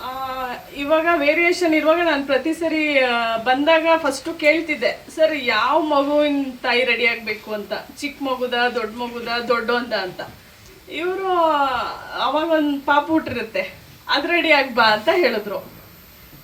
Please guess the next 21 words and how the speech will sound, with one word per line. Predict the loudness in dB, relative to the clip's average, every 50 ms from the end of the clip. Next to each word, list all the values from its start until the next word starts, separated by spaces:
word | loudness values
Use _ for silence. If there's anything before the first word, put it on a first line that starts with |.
| -20 -20 -16 -8
ಸರಿ, | -4 -2 0 0 0 0
ರೆಡಿಯಾಗಿ | 2 4 4 4 4 4 4 6 6 6 6 4 2 0 2 2 4 6 6 6 4 4
ಬಂದಿದ್ದೀನೆಲ್ಲ. | 2 2 2 2 2 2 2 0 0 0 0 0 -2 -2 -4 -6 -12 -20 -20 -20 -20 -20 -20 -20 -20 -20 -20 -20 -20 -20 -20 -20 -20 -20 -18 -20 -20 -20 -20 -20 -20 -20 -20 -12
ಇವರು | -6 -2 0 0 2 0 0 0 0
ತಕ್ಷಣ | 2 2 2 2 2 0 2 4 6 8 8 6 4 2 2
ಚೇಂಜ್ | 4 6 6 6 6 6
ಓವರ್ | 6 4 4
ಮಾಡ್ಬಿಟ್ರು. | 2 0 -2 -2 -4 -6 -8 -10 -12 -14 -14 -18 -20 -20 -20 -20 -20 -20 -20 -20 -16 -8 -4
"ಇಲ್ಲ, | -2 2 2 4
ಇಲ್ಲ, | 4 2 4 6 6 6 6 4 0
ಇದು, | -4 -4 0 2 2
ಇದು | 2 0 -4 -8 -6 -4
ಮಾಡೋದು | -2 -2 0 0 -2 -4
ಬೇಡ, | -4 -2 -2
ಈಗ | 0 0 -2 -4 -8
ಸೀನು, | -12 -12 -8 -6 -2
ಆ | 0 0 0 0
ಸೀನು" | -2 -6 -10 -10 -8 -8
ಅಂತ. | -8 -8 -8 -10 -12 -12 -14 -18 -20 -20 -20 -20 -20 -20 -20 -20 -20 -20 -20 -20 -20 -20 -18 -16
ಸಿಟ್ಟು | -16 -16 -16 -14 -10 -8 -2
ಬರ್ತಿದ್ದಂಗೆ, | 0 2 2 2 2 0 0 2 2 2 4 4 4 4 4 2 -2 -4